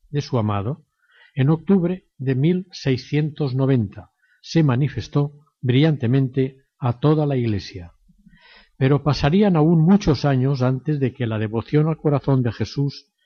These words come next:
adquiriera su máximo esplendor. A medida que se acercaba el feliz momento, Jesús iba favoreciendo a Margarita con más claras representaciones alegóricas de su amante corazón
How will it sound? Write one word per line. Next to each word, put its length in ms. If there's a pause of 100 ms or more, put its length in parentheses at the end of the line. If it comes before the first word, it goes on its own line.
(200)
adquiriera 680
su 180
máximo 540
esplendor. 800 (880)
A 100
medida 420
que 140
se 120
acercaba 540
el 120
feliz 340
momento, 640 (240)
Jesús 580
iba 260
favoreciendo 800
a 40
Margarita 640 (400)
con 200
más 240
claras 720
representaciones 1200
alegóricas 800 (400)
de 160
su 180
amante 420
corazón 600